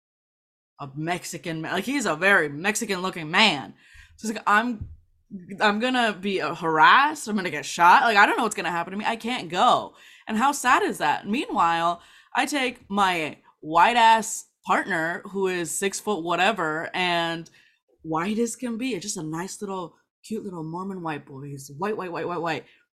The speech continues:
I took him to the village that everybody was fucking scared of 'cause it's in Sinaloa and it's fine. He slept in the village and everything was all Gucci. Nobody even looked twice at him. <laughs> Like,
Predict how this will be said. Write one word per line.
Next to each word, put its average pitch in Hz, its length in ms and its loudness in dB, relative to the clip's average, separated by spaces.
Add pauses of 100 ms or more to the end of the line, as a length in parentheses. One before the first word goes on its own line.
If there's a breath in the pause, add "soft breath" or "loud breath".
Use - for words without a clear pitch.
(160)
I 302 120 6
took 453 160 -2
him 359 120 -4
to 359 120 -2
the 339 120 -2
village 370 560 0
that 302 160 0
everybody 311 320 -4
was 320 160 -8
fucking 320 260 -6
scared 311 340 -2
of 277 280 -2
'cause 247 180 -4
it's 247 300 -6 (400 soft breath)
in 160 200 -2
Sinaloa 233 880 6
and 226 160 0
it's - 400 -4 (500)
fine. 220 500 2 (180)
He 175 440 -6
slept 180 320 -6
in 214 80 -2
the 208 60 -6
village 226 360 -2
and 160 200 -6
everything 196 360 -4
was 175 120 -8
all 196 180 4
Gucci. 170 440 -4
Nobody 190 360 -2
even 208 260 -2
looked 190 180 0
twice 180 300 2
at 170 120 0
him. 165 200 -2
<laughs> - 0 -
Like, 240 480 2